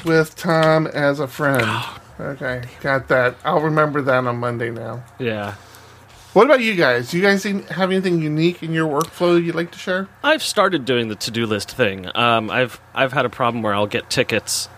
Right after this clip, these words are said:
Speaker 2: and it's got three things to do in the one ticket. And the first thing I look at ends up being a major pain. It takes me hours.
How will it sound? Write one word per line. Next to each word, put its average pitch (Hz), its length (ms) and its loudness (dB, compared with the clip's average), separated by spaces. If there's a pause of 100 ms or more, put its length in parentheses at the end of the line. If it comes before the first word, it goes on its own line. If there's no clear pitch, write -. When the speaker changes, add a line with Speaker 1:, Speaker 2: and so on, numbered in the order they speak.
(120)
Speaker 2:
and 101 260 -2
it's 98 120 -10
got 113 200 -2
three 165 180 0
things 131 280 -2
to 123 80 -2
do 117 180 4
in 107 60 0
the 110 80 0
one 113 180 0
ticket. 85 400 -8 (460)
And 104 500 -2 (140)
the 98 60 -8
first 165 300 0
thing 135 140 0
I 120 80 0
look 117 240 0
at 101 220 0 (420)
ends 120 220 0
up 117 120 0
being 107 220 -2
a 98 60 -4
major 139 300 -2
pain. 101 420 -6
It - 140 -12
takes 123 260 -4
me 120 100 -2
hours. 98 540 -4